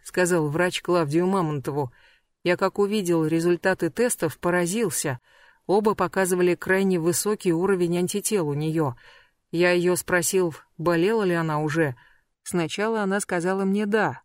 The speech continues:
в лёгкой форме, и я ей не поверил, потому что это невозможно.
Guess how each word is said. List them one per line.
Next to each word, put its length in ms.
в 120
лёгкой 360
форме, 500
и 80
я 260
ей 220
не 160
поверил, 680
потому 380
что 160
это 260
невозможно. 840